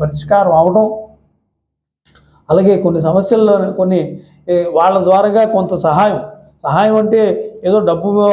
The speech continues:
వచ్చేస్తుంది అని అనుకోవటం కాదు. వారి సహాయం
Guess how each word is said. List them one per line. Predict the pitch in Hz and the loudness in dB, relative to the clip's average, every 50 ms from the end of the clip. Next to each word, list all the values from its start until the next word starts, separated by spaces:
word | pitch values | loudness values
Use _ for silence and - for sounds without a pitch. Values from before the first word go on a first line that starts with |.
| 196 196 196 196 196 | 2 2 0 0 -2
వచ్చేస్తుంది | 190 190 - 214 214 214 214 214 220 214 208 226 226 226 - - - _ _ _ _ - - 160 185 190 | -4 -2 -2 -2 -2 0 -2 -4 -2 -2 0 0 -2 -4 -6 -12 -20 _ _ _ _ -8 -4 -2 0 0
అని | 190 196 202 214 | 0 0 2 2
అనుకోవటం | 214 190 196 208 214 233 233 233 226 226 196 | 2 2 2 0 0 0 2 2 0 0 0
కాదు. | 196 220 - 208 170 - - - - - - - - | 2 2 2 0 -2 -4 -6 -10 -16 -20 -20 -12 -8
వారి | 143 156 190 185 - | -4 -2 -2 -2 -2
సహాయం | - 190 160 196 233 240 | -2 0 0 0 0 0